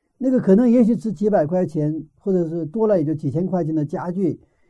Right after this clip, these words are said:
我们从购买到家里保养，我们真的是非常的呵护有加。但是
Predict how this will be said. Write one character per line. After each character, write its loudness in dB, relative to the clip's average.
我 0
们 4
从 0
购 4
买 -2
到 0
家 0
里 0
保 -2
养， 0
我 -2
们 -2
真 0
的 2
是 -2
非 0
常 -2
的 -2
呵 -6
护 -4
有 -6
加。 -14
但 -2
是 -6